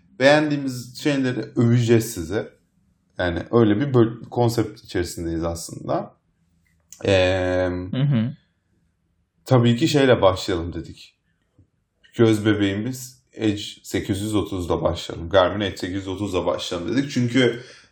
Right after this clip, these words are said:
Speaker 1: e, ya aldığımız günden beri şey böyle hani çok isteyerek aldığımız ve çok memnun olduğumuz bir üründü.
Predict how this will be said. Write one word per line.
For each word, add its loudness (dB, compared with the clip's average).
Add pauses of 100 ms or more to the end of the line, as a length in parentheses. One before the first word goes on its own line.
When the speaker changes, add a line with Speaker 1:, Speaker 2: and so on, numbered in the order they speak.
(140)
Speaker 1:
e, -10 (220)
ya -6
aldığımız 2
günden 2
beri 0
şey 0
böyle -2
hani -8
çok 0
isteyerek 2 (180)
aldığımız 2
ve 0
çok 0
memnun 0
olduğumuz -2
bir -4
üründü. 0